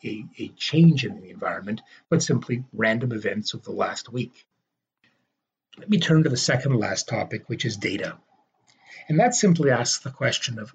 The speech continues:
what do you need to know, what do you want to know, and what are you simply assuming you know? Obviously, what you need to know to run your business is very different from the, what you'd like to have, which will help you run the business better,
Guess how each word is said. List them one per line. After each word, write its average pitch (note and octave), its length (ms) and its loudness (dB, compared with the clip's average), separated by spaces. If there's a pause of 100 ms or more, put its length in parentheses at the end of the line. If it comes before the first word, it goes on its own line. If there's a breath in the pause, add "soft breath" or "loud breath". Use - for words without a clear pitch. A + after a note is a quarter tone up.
what D#3+ 300 0
do G#3+ 100 0
you E3 120 6
need C3+ 280 -2
to A#2 100 -6
know, F#2 360 -8 (580 soft breath)
what E3 220 4
do F#3+ 100 2
you C#3+ 100 6
want A#2+ 340 0
to B2 100 -2
know, C3+ 380 -8 (800 soft breath)
and C#3 140 -2
what G3+ 140 6
are B3 60 2
you G3 120 6
simply D#3+ 400 4
assuming C3+ 520 6
you F#2 120 -12
know? F2+ 340 -4 (1600 soft breath)
Obviously, F#3 460 4
what D#3+ 240 2
you B2+ 80 -2
need D3 360 4
to C3+ 100 -2
know G#2+ 180 -2
to G#2 100 -8
run G#2+ 260 -2
your G2+ 120 -4
business - 440 -6
is G2+ 100 -8
very A#2 200 -4
different A2 460 -6
from A2 200 -10
the, - 180 -14 (460)
what - 180 -6
you'd A#2+ 160 -4
like A2+ 360 -2
to C3 80 -8
have, - 280 -6
which - 180 -6
will - 120 -8
help - 340 2
you E3 80 2
run G2+ 240 -2
the G2+ 80 -6
business G#2+ 400 -4
better, A2 520 -2